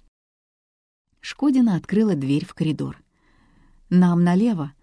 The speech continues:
Запутаться тут трудно, дом просто спроектирован, но я все равно провожу вас.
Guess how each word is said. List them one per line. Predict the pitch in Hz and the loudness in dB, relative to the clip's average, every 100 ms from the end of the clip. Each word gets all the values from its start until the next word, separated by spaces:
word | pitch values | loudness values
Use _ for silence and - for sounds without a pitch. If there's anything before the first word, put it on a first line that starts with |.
| _ _ _ _ - | _ _ _ _ -4
Запутаться | 190 220 233 226 196 190 | 0 0 0 -4 -4 -4
тут | 185 185 | -2 -4
трудно, | - 285 196 147 143 147 - | -2 -2 0 -2 -4 -6 -8
дом | 170 175 175 156 | -4 0 0 -2
просто | 151 233 269 - 156 | -2 -2 -2 -4 -8
спроектирован, | - 165 147 - 160 147 143 139 - _ _ - | -4 -4 -4 -4 -6 -4 -6 -8 -10 _ _ 0
но | 269 | 2
я | 254 254 226 185 | 4 2 0 -6
все | - 277 | -6 -2
равно | 196 170 196 | 0 0 0
провожу | 190 151 139 139 139 | -2 -2 -4 -4 -6
вас. | 135 143 - | -8 -12 -16